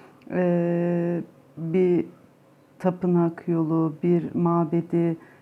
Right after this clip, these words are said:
e, bir sevgi odağı, e, yolun,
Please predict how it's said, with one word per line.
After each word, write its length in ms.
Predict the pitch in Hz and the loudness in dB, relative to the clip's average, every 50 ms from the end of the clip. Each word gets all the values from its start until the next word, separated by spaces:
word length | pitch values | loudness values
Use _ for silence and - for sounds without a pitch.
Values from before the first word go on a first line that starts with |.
| - - 160 - - - - | -20 -16 -16 -16 -14 -8 -4
e, 520 | 170 170 165 170 165 160 165 160 160 165 156 147 | -2 0 2 2 2 2 2 2 2 0 0 0
bir 120 | 175 185 170 | 0 0 -2
sevgi 460 | 165 - - 175 170 160 156 - 170 | -2 -4 -2 0 0 0 0 0 -2
odağı, 600 | - 170 170 147 - 165 160 165 165 160 160 160 - - - - - - - - | 0 0 0 0 0 0 0 0 0 0 -2 -4 -6 -12 -20 -20 -20 -16 -8 -6
e, 60 | 175 | -4
yolun, 680 | 170 165 165 160 175 180 180 175 180 180 175 180 170 | -2 0 0 2 4 4 4 4 4 2 2 0 0